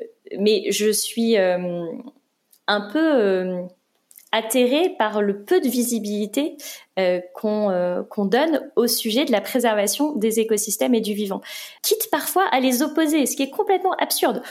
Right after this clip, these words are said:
ou bien à dire, ce qui me fait un peu, euh, euh, comment dire, sortir de mes gonds, pour rester très poli, euh, c'est que, euh, souvent on, on dit : « Non mais on va d'abord s'occuper du carbone, parce que déjà le carbone c'est compliqué, et puis la biodiversité, puis, oh, il y en a dans tous les sens, on n'y comprend rien, on peut pas mettre ça dans un tableau Excel,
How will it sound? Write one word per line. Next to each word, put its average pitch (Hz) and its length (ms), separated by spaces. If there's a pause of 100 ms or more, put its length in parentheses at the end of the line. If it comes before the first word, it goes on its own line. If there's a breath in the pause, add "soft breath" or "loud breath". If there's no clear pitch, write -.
(140)
ou 262 80
bien 294 200
à 254 100
dire, 262 260 (180)
ce - 160
qui 190 140
me 180 60
fait 196 100
un 185 140
peu, 247 100
euh, 196 460
euh, 180 280 (360)
comment 190 240
dire, 180 180
sortir 247 320
de 202 80
mes 190 140
gonds, 294 180
pour 196 140
rester - 520
très 208 200
poli, 254 260 (400 loud breath)
euh, 208 120 (300)
c'est 294 300
que, 311 380
euh, 226 420
souvent 311 420
on, 240 200
on 233 60
dit : « 240 180
Non 285 80
mais 269 80
on 269 40
va 262 120
d'abord 311 240
s'occuper 277 300
du 240 100
carbone, 262 240
parce 240 160
que - 80
déjà 247 340
le 185 60
carbone 214 340
c'est - 120
compliqué, 277 360 (320 loud breath)
et - 60
puis 285 120
la 269 100
biodiversité, 254 680
puis, - 240
oh, 262 340
il 220 40
y 220 80
en 202 40
a 226 80
dans 220 120
tous - 140
les 247 80
sens, 254 360
on 254 60
n'y 233 80
comprend 214 260
rien, - 300
on 262 80
peut 233 100
pas - 140
mettre - 140
ça 127 80
dans 208 180
un 202 60
tableau 202 200
Excel, 196 300